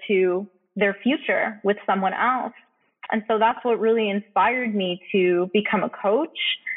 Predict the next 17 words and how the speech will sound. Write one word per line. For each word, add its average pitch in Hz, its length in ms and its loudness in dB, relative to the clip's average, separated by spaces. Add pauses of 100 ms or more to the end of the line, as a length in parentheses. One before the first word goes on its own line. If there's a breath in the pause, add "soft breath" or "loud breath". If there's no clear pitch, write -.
(260 loud breath)
to 196 180 0
become 208 300 0
a 180 60 0
love 196 240 2
and 196 140 -2
dating 196 360 2
coach 208 320 0
and 190 160 -2
really 190 360 2 (160)
serve 233 360 0
people 202 320 0
and 180 180 -2
help 214 240 0
people 185 340 2
in 170 120 0
this 175 100 -2 (140)
space. 175 320 0